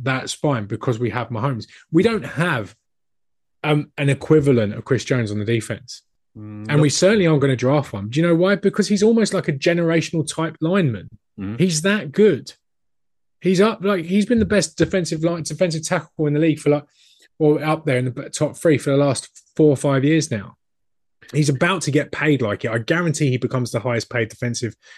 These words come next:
Speaker 1: tackle in football.
Speaker 2: Well,
Speaker 1: But
Speaker 2: he
Speaker 1: why would you,
Speaker 2: deserves
Speaker 1: why,
Speaker 2: it.
Speaker 1: why,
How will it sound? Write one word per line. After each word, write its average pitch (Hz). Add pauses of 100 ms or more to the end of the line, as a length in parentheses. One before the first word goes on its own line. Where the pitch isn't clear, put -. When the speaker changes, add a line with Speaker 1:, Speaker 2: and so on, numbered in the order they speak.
(160)
Speaker 1:
tackle 127
in 104
football. 127 (300)
Speaker 2:
Well, 160
Speaker 1:
But 185
Speaker 2:
he 175
Speaker 1:
why 220
would 220
you, 220
Speaker 2:
deserves 190
Speaker 1:
why, 220
Speaker 2:
it. 214 (180)
Speaker 1:
why, 247